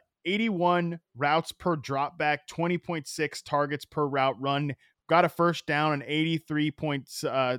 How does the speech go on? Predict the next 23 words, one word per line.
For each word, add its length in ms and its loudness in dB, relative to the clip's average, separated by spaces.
three 200 2
percent 380 -2
of 100 -6
his 300 -2
receptions. 600 -6
He 100 -2
was 280 -6
awesome. 460 -4
He 140 -6
was 180 -12
efficient. 560 -4
Uh, 260 0
he 140 -2
had 180 -2
two 240 -2
red 240 0
zone 200 -2
targets, 420 -4
one 240 -8
end 280 -2
zone 220 -2
target. 400 0
Like, 240 -4